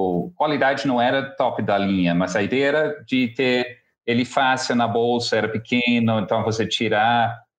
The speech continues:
gravar um vídeo do seu, do seu filho, e tinha um preço acessível, então esse que era um bom exemplo de good enough economy, não é? E depois, quando você ganha o mercado, você vai melhorando, é, lança outros produtos com outra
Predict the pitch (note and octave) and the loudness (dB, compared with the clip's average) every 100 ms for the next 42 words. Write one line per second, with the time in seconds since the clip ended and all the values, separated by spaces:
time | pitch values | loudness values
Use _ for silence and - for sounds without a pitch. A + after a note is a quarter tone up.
0 | - G#2+ G#2+ A2 G#2+ G2 A2+ A2 F#2 - | -4 0 2 0 0 0 0 0 -2 -2
1 | G#2+ G2 F2+ - F#2+ - B2 B2 B2 A#2+ | 0 0 -2 -2 -2 -2 -2 0 2 2
2 | A2+ A2+ - _ _ - A2 A2 A2 A2 | 0 -2 -10 _ _ -4 0 2 2 2
3 | G#2+ - A2+ G#2+ A2+ A2 C#3 A#2 A2 - | 0 -2 -2 0 -2 0 0 0 -4 -2
4 | B2+ C3+ B2+ B2+ B2+ C3 C3+ C#3+ C3 - | -2 0 -2 0 0 0 -2 -2 -2 -2
5 | C3 B2+ B2 A2+ B2+ A#2+ A#2 A#2 B2 A#2+ | -2 0 0 0 0 0 0 0 -2 -2
6 | G#2+ B2+ B2 B2 - A#2+ G#2+ F#2+ F#2 G#2+ | -2 0 0 0 -2 -2 0 0 0 2
7 | G#2 G#2+ A#2 - _ - D3 D#3 D#3 D#3 | 2 2 0 -6 _ -4 -2 0 0 0
8 | D#3 C#3 C3 C3+ A#2+ C3 B2 A#2+ B2 C3+ | 0 0 0 0 0 2 2 2 2 2
9 | D3 D3+ D3+ C#3 C3 C3+ C3 A#2+ A2+ G2 | 2 -2 0 0 2 2 2 2 2 0
10 | F2+ - G2+ F#2 G#2+ A2+ A2 G#2+ C3 - | -2 -2 -2 0 0 0 0 0 -2 -2
11 | A#2+ - A2+ A#2 A2+ A#2 - G#2 G#2 A#2 | -4 -2 -2 0 -2 -4 -2 0 0 -2
12 | A2+ G#2 | -2 -2